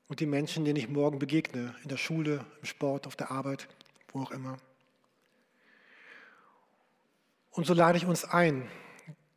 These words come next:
gemeinsam das, das Abendmahl zu feiern und es zu erleben. Wir wollen das heute in der Weise tun, dass ihr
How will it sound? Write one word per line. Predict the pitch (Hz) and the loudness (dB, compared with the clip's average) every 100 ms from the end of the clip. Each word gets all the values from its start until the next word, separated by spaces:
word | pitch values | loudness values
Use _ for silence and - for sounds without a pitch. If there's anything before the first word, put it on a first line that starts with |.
| _ _ | _ _
gemeinsam | 147 143 147 165 143 147 147 147 | 0 4 4 4 4 2 2 0
das, | 143 - - - - _ - _ - | -4 -4 -10 -14 -20 _ -20 _ -8
das | 139 - | -6 -2
Abendmahl | 160 185 147 135 127 131 | 0 2 0 -2 -2 -2
zu | - 131 | -4 -8
feiern | - 139 139 147 | -2 0 2 0
und | 143 | -2
es | 139 - - - _ _ - | -2 -2 -6 -14 _ _ -12
zu | - | -4
erleben. | 131 123 131 147 190 - - _ _ _ _ _ _ - - - - - _ - | -2 -2 0 0 -4 -8 -20 _ _ _ _ _ _ -20 -20 -18 -18 -20 _ 0
Wir | 165 151 | 4 6
wollen | 180 175 | 8 8
das | 165 - - - - | 6 2 -6 -4 4
heute | 185 196 | 6 6
in | 165 | 4
der | 147 190 185 | 4 4 6
Weise | 185 180 | 4 2
tun, | - 180 180 | 0 0 2
dass | 165 156 - | 2 0 2
ihr | 160 156 | 4 4